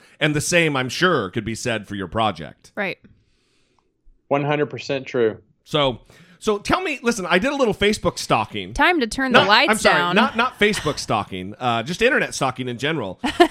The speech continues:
Speaker 1: And you're, you know, you're a lettered man. You're a, you're a, you're a smart guy. Um, I, I, I think that, one, just because you're a decent human being, you're interested in all of this, but your education seems to have kind of led you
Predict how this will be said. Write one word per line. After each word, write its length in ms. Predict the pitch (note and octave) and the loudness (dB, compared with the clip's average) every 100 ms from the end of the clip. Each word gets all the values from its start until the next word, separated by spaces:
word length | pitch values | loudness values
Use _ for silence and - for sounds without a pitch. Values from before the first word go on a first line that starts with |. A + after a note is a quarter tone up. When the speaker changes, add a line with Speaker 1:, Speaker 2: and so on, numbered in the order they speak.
| - | 2
Speaker 1:
And 160 | C4+ G#3+ | 0 4
you're, 300 | D4 C#4 C4 | 2 2 -2
you 140 | C#4 | -4
know, 80 | F4 | -4
you're 240 | F4 G4+ | -2 0
a 20 | A3+ | 0
lettered 480 | D#3+ D#3 C3 A#2+ | 2 2 2 -2
man. 300 | B2+ C#3 B3+ | -2 -2 0
You're 140 | E4 C4 | 0 0
a, 120 | E3 | 0
you're 160 | B3 C4 | -2 0
a, 180 | C#3+ C3 | 0 -2
you're 140 | C4+ | -2
a 40 | E3 | -2
smart 520 | - C3 B2+ A#2+ A#2+ | -2 -2 0 0 -4
guy. 480 | A#2+ A#2+ C3+ A#3 C#4+ - - - - - | -2 2 2 0 -4 -14 -20 -20 -18 -4
Um, 540 | D#3+ D#3+ D3+ C#3+ A#2+ - _ _ _ _ _ G3 - - | 0 2 2 -2 -6 -12 _ _ _ _ _ -20 -20 -10
I, 140 | F3 F3+ - | -4 -4 0
I, 200 | F#3+ E3+ - | -2 -2 -2
I 80 | F#3+ | -2
think 440 | - C4+ E4+ E3+ | 0 -6 -6 -4
that, 500 | D#3+ C3 B2+ - - - | -2 0 -2 -8 -18 -12
one, 300 | F3+ A#3 G3 | -2 0 2
just 200 | E3 E3+ | -2 -4
because 300 | E3 E3+ D3 | -2 -2 0
you're 120 | D#3 | 0
a 40 | C3+ | -2
decent 360 | D3 E3 D3+ | -4 -6 -8
human 260 | C#3+ E3+ C#3+ | -4 -2 -2
being, 420 | A#2+ G#3 D#3+ B2 | 0 0 0 -2
you're 140 | A#2+ A#2 | -2 -4
interested 400 | A2 G#2 - G#2 | -6 -10 -8 -6
in 140 | G#2 | -6
all 160 | F#2+ F2+ | -6 -8
of 100 | F2+ | -10
this, 240 | G2 B2+ | -10 -6
but 220 | - C#3 _ | -6 -6 _
your 140 | - A#3 | -2 0
education 640 | C4 G#3+ A#3 C#4 A3+ A3 | 0 0 -2 -2 -2 -6
seems 320 | - G#3 F#3+ | -4 -6 -6
to 80 | F3+ | -4
have 100 | F3 | -4
kind 160 | - G#3 | -2 -4
of 140 | C#3 | -2
led 280 | E3 A3 E3 | -2 -2 -2
you 380 | C#3 B2 A2+ | -4 -4 -6